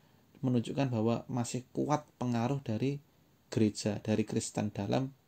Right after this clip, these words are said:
mendefinisikan apa itu sekuler. Eh, pihak gereja, pihak Kristen itu mendefinisikan sekuler itu sebagai orang yang tidak beragama, atau bahasanya itu ya kafir, seperti itu.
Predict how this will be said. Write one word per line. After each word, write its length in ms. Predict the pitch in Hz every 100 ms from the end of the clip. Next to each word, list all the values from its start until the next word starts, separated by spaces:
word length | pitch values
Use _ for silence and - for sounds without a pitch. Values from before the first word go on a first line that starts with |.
| - - _ _ _ _ _ -
mendefinisikan 1120 | 123 113 110 104 117 113 110 120 - 131 131 - _ _ _ _ _ _ _ _ _ _ 120
apa 320 | 120 151 -
itu 160 | 117 -
sekuler. 480 | 110 - 104 82 - _ - - - _ -
Eh, 520 | 127 - 120 110 104 101
pihak 400 | - 113 110 -
gereja, 480 | 117 110 - - 127
pihak 400 | - 120 113 -
Kristen 320 | 120 - 123
itu 160 | 120 156 151
mendefinisikan 880 | 135 113 - 117 113 - 120 117 110 - - - _ _ _ _ _ _ _ _ _ -
sekuler 400 | - 120 - 117
itu 240 | - - -
sebagai 320 | 107 139 -
orang 320 | 113 120 123
yang 240 | 120 135
tidak 320 | - 123 - -
beragama, 480 | 110 - 101 101
atau 320 | - 104 127 117
bahasanya 560 | 104 101 110 107 110
itu 80 | -
ya 160 | - -
kafir, 400 | 104 - - -
seperti 400 | - - -
itu. 80 | -